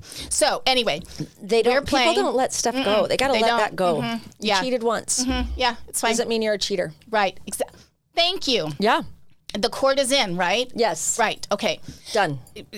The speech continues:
Speaker 1: Done. <laughs> I'm exonerated.
Speaker 2: Yes.
Speaker 1: Okay. Or I'm at least let out.
Speaker 2: I let you
Speaker 1: Um,
Speaker 2: out.
Speaker 1: okay.
Speaker 2: Yeah.
Speaker 1: Thank you.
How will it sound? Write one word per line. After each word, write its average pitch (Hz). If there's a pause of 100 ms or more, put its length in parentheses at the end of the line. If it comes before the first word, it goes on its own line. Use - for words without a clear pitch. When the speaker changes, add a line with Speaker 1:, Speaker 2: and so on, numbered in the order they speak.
(140)
Speaker 1:
Done. 285 (500)
<laughs> 349
I'm 277
exonerated. 233 (360)
Speaker 2:
Yes. 185
Speaker 1:
Okay. 202
Or 196
I'm 196
at 226
least 254
let 196
out. 135
Speaker 2:
I 220
let 214
you 202
Speaker 1:
Um, 202
Speaker 2:
out. 170
Speaker 1:
okay. 180
Speaker 2:
Yeah. 165
Speaker 1:
Thank 165
you. -